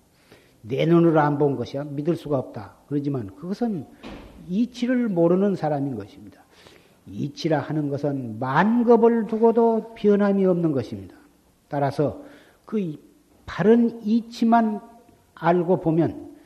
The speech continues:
그 이치를 미루어서 보면 천만 년 전도 알 수가 있고 천만 년 후도 의심할 것이 없는 것입니다.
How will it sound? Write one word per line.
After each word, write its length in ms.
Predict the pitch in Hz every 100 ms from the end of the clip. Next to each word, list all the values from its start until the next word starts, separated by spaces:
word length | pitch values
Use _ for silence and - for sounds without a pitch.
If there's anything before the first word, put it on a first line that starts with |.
| _ _ -
그 120 | 247
이치를 720 | 190 226 247 - 226 247 233
미루어서 600 | 180 226 240 240 226 233
보면 500 | 233 233 190 104 90 - _ _ _ _
천만 560 | - - 226 220 202
년 240 | 196 190 180
전도 400 | - 170 165 165
알 160 | 147 143
수가 240 | 156 143
있고 340 | 135 - 143
천만 480 | - - 240 247 240
년 180 | 233 226
후도 760 | - 233 233 240 240 - - - - _ - - _ _ _ _ _ _ _ -
의심할 540 | 185 - 180 185 175 - _ _ _ _ _ _ _ _ _ _ _ _
것이 460 | 196 143 190 185 185 _ _
없는 380 | 143 147 180 175
것입니다. 420 | 127 104 104 82